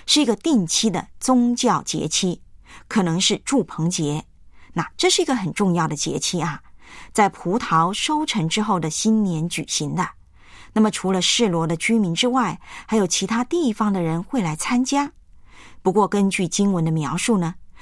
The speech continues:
人民庆祝这个节期，带有浓厚的迦南宗教色彩，因为祭祀活动呢，包括了女子在园中跳舞，这是一种呢，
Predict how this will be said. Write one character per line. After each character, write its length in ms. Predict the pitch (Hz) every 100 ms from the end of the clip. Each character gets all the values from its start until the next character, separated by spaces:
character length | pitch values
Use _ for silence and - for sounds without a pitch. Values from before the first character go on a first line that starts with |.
| - -
人 260 | 190 208
民 340 | 254 233 220 240 -
庆 340 | - 339 220
祝 160 | 220 170
这 100 | 185
个 100 | 170
节 280 | - 160
期， 340 | 160 - 208 - - - - -
带 200 | 262 202
有 140 | 165
浓 360 | 156 165 160 220
厚 240 | - 269
的 100 | 170
迦 420 | - 247 247 240
南 300 | 233 156 156
宗 400 | 190 - 247 254
教 180 | 254 185 -
色 200 | 185 151
彩， 300 | - - - - - - - - -
因 120 | 339
为 100 | 302
祭 280 | - 359 277
祀 200 | - 208
活 240 | - 165
动 160 | 180 185
呢， 120 | 156 - - -
包 220 | 220 214
括 180 | - 196
了 140 | 165
女 260 | 156 160 214
子 240 | - - -
在 160 | 175
园 340 | 151 156 151 202
中 180 | 277 302
跳 320 | - 311 160
舞， 140 | - - - - - - - -
这 140 | 370
是 180 | 339 359
一 160 | 330 302
种 240 | 208 160
呢， 240 | 175 180